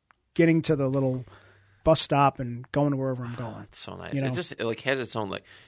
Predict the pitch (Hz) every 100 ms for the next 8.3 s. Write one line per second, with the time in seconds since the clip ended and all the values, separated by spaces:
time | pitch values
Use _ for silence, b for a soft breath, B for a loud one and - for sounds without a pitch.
0 | _ 147 135 123 - 107 95 - 95 -
1 | 156 208 123 113 - - 92 104 - -
2 | - - 87 80 - B B - 117 -
3 | 185 - - - - 117 - - 110 98
4 | 139 151 151 240 294 160 160 139 147 127
5 | 104 95 B B B - 127 127 143 220
6 | 262 277 254 247 - 143 240 - 156 190
7 | 170 170 180 226 151 202 147 165 202 214
8 | 151 143